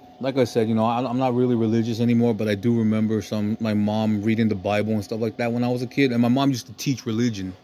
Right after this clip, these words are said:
I mean, uh, Catholic, catechism, okay? So what this basically is saying is that Satan, well, the devil or whatever, it, it, it, your interpretation of the devil is gonna be different from something else, you know what I'm saying? But the thing is,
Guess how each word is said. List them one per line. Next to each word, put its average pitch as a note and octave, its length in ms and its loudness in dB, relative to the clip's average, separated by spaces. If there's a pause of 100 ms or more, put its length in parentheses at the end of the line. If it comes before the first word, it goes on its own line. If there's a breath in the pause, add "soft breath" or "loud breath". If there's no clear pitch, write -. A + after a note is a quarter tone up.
I C3+ 40 0
mean, C#3 140 2
uh, G#2+ 120 -2 (340 loud breath)
Catholic, C3+ 1040 -2
catechism, C3+ 420 0 (220)
okay? D3 240 0 (680 loud breath)
So D3 100 2
what C#3+ 200 2
this C#3+ 120 0
basically C#3+ 480 0 (100)
is B2 160 -4
saying C3 580 -2 (460 loud breath)
is B2+ 260 -4
that B2 340 -2 (300)
Satan, C3 680 0 (100)
well, A#2+ 320 2 (160)
the B2+ 80 -4
devil B2 560 -2
or B2 240 0
whatever, C3+ 380 0
it, B2 240 -4
it, - 120 -16
it, A#2+ 400 -16
your D#3 280 4
interpretation D#3 640 0
of C#3 40 2
the C#3 60 2
devil C#3+ 300 2
is B2+ 80 2
gonna C#3 120 2
be C3 80 0
different C3 300 -4
from A#2+ 100 -16
something A#2+ 360 -6
else, A#2 180 -6
you A2+ 60 -6
know C3 80 -2
what C3+ 60 2
I'm B2 40 2
saying? D#3 320 0 (420 loud breath)
But - 120 -2
the - 60 -2
thing F3 280 2
is, D#3+ 260 2